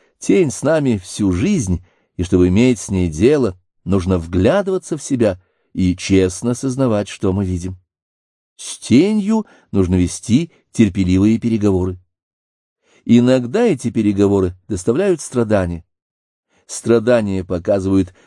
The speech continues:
до какой степени мы невыносимы для самого себя. Но при успешном ведении этих переговоров мы станем сами собой. «Примирись с врагом своим, внешним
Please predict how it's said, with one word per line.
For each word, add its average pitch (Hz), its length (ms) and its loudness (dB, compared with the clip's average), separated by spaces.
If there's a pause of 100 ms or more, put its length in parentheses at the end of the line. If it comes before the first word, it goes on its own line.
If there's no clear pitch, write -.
(140)
до 101 120 -2
какой 95 280 0
степени 104 680 -2
мы 92 160 2
невыносимы 92 960 0 (220)
для 98 160 0
самого 95 340 0
себя. 87 340 -6 (1040)
Но 113 160 4
при 107 140 -2
успешном 107 840 0
ведении 95 760 2 (200)
этих 98 340 0
переговоров 107 680 2 (280)
мы 101 280 2
станем 101 640 0
сами 123 340 -2
собой. 135 460 -2 (920)
«Примирись 120 640 4
с - 140 -10
врагом 151 380 0
своим, 107 440 -2 (200)
внешним 120 720 2